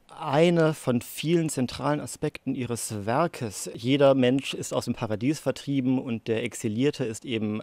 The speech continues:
par excellence das menschliche Wesen, der eben aus seiner Heimat nochmal vertrieben ist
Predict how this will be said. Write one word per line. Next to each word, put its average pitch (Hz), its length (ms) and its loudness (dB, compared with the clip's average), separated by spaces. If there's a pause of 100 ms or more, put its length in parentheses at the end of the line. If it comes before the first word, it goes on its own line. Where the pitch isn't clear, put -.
par 117 300 0
excellence 117 840 0
das 107 220 -6
menschliche 120 440 0
Wesen, 113 240 0
der 113 120 -4
eben 110 180 -4
aus 107 180 -6
seiner 110 220 0
Heimat 117 300 0
nochmal 113 520 0 (100)
vertrieben 113 480 -6
ist - 260 -10